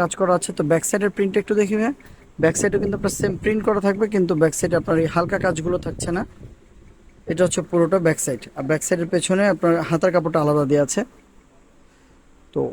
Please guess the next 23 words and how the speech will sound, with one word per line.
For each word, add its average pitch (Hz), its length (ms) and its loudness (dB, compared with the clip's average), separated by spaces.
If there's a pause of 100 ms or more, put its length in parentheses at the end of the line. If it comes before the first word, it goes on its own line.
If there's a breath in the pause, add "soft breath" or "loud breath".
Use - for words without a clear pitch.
(160)
এটার 185 200 0
সাথে 214 200 -4
আর 170 120 0
যা 160 160 6
যা 185 60 4 (100)
থাকছে 180 280 -2
চলুন 160 260 4
একটু 147 120 -4 (140)
দেখে 156 260 2
নিই। 277 100 4 (340)
আর 123 60 -10 (140)
চমৎকার 208 480 2
প্রাইসের 175 360 2
মধ্যে 175 240 2
আজকের 165 320 -2
কালেকশনটা 160 460 2
পেয়ে 165 140 4
যাবেন। 170 200 2
এটা 165 120 0
হচ্ছে 165 240 -2
প্যান্ট, 139 200 0 (140)
মানে 143 220 4
যেটা 160 160 2